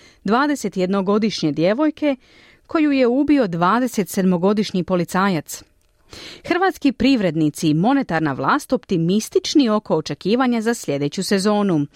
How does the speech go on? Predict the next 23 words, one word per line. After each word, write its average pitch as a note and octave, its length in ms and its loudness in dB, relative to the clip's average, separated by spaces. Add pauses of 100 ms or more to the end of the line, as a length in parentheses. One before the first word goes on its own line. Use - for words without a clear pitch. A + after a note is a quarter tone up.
(360)
Negativne F3+ 600 0
vibracije F#3 720 0
širi C4 440 -2
jedino D4 540 2 (160)
predsjednik A#3 640 0
Milanović. A3+ 840 0 (840)
Američki F#3+ 720 0
speleolog G3 920 0
Mark F3 380 0
Dickey G3 500 -2
došao E3+ 500 0
je D#3 80 -2
Hrvatsku D#3+ 540 -4
zahvaliti D#3+ 680 -2
hrvatskim C4+ 580 0
speleolozima F3 920 0 (360)
što F4 240 0
su G3 140 -4
sudjelovali C4+ 840 0
u B3+ 120 0
njegovom G#3+ 640 2
višednevnom G3+ 720 -2
spašavanju C4 800 0